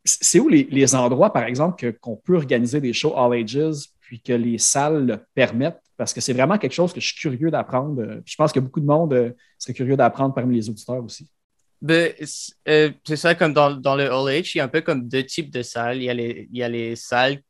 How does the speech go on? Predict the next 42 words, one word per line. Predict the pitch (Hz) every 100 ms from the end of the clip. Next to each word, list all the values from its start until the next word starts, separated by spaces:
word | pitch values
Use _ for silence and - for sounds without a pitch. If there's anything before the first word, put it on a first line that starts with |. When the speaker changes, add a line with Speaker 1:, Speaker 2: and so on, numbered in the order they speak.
| _
Speaker 2:
que | 120
c'est | -
pas | 120 131
vraiment | 127 131 131
des | 120
salles, | - 120 123
puis | 123
il |
faut | 117 117
tout | - 120 _
comme | 120 110 107 110 _ _ _
ramener | - 117 117 117 127
nos | 123
choses, | - 120 120 120
puis | 127 117 _ _
c'est | - - 117
un, | 117
c'est | 120 -
un | 120
peu | 120 127
sketch. | - - 117 143 - - -
Donc | 127 120 117
là, | 131
ça, | 139 123 113
ça | 110 - - - - 117
change. | 110 - 113 120 147 -
Mais | 135
no-, | 127 127
le | 135
premier | 131 - 175 175
show | - 165
qu'on | 160 131
a | 120
fait, | - 131 - _ _ _ -
euh, | 120 117 113 - _ _ _ _ -
on | 123
l'a | 120
demandé | 120 120 120 127 143 147
au | 120 120 117 -
prêtre | - 127 131 - _ _ _ _
de | 127 123 117 -
l'église, | - 120 117 131 143 -